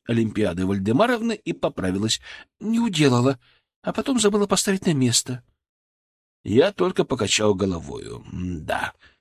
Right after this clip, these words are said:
весёлое у меня семейство. После этого я вышел в прихожую,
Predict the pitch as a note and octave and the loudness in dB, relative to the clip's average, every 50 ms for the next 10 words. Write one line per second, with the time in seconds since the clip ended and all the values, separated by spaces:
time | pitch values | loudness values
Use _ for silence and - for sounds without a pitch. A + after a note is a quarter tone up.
0 | _ _ _ _ - G2+ B2 E3+ G#3+ G3+ - F#3 D#3 B2+ A2 G#2 G2+ G2 G2+ G#2 | _ _ _ _ 0 2 4 4 4 4 6 6 6 6 6 4 4 4 2 2
1 | G#2+ G#2 G#2+ G#2+ G2 - - A#2+ G#2 E2 C#2 B1 B1 - - - C2 C2 - - | 2 2 2 2 2 2 2 2 0 -2 -2 -2 -2 -2 -2 -4 -10 -12 -12 -14
2 | - _ _ _ _ _ _ _ _ _ _ _ _ _ _ _ _ _ _ _ | -20 _ _ _ _ _ _ _ _ _ _ _ _ _ _ _ _ _ _ _
3 | _ _ _ _ _ _ - - G#3+ G#3 - G#3+ A3 A3 A3+ G#3 G3 E3+ D3+ D3+ | _ _ _ _ _ _ 0 2 2 4 4 4 4 4 6 4 4 4 4 2
4 | E3+ E3 - E3 C#3+ - - D#3 C#3 - F3+ G3 F#3+ E3 E3+ D#3+ D3+ C#3 - | 2 2 0 -2 -4 -4 -2 -4 -2 2 2 2 2 4 4 4 2 2 0